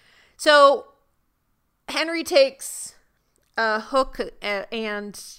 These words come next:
Emma out into the woods. They're walking for a very long time, which doesn't seem like the best thing to do for Emma in her condition, but alas,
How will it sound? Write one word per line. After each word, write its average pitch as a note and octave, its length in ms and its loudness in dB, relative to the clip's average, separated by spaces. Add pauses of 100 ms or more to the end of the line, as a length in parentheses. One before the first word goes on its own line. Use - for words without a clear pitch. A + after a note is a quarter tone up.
(100)
Emma G#3 500 -4 (280)
out A3 200 0
into A3+ 160 -10
the G#3 100 -4
woods. G3+ 480 -6 (400)
They're B3 180 0
walking A#3 300 2
for G#3 160 -8
a G3+ 60 -6
very G#3+ 260 -4
long G3+ 220 -2
time, G#3 260 -2
which G#3 140 -12
doesn't C#4+ 240 -4
seem F#4 160 -8
like F#4+ 160 -6
the D#4 100 -8 (200)
best B3+ 540 -2
thing C4 240 -6
to C#4+ 140 -8
do A#3 240 -8
for A3+ 220 -8
Emma G#3+ 240 -4
in G3+ 160 -10
her G#3 140 -8
condition, G3 640 -10
but G3 140 -6
alas, F#3+ 680 -2